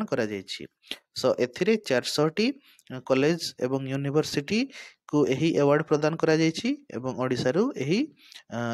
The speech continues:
ସି ୟୁ ଟି ଏମ୍ ରହିଛି। So, ସି ୟୁ ଟି ଏମ୍ ହଉଛି ଗଜପତି ଡିଷ୍ଟ୍ରିକ୍ଟରେ ଅଛି, ତ ଏହା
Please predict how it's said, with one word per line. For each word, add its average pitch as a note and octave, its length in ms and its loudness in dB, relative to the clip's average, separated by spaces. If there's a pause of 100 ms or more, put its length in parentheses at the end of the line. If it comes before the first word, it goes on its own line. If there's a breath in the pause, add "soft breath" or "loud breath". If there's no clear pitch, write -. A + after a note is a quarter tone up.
(160)
ସି - 280 -2
ୟୁ D3+ 60 2
ଟି C#3+ 200 -8
ଏମ୍ G3 180 -2
ରହିଛି। A#2+ 420 -2
So, - 180 -6
ସି C3+ 200 0
ୟୁ D#3 80 2
ଟି E3 180 -2
ଏମ୍ A3 180 0 (440 loud breath)
ହଉଛି C3 340 -2
ଗଜପତି C#3 440 2
ଡିଷ୍ଟ୍ରିକ୍ଟରେ D3 480 -2
ଅଛି, G#3+ 200 -2
ତ A3+ 120 -8 (480)
ଏହା C3+ 220 -2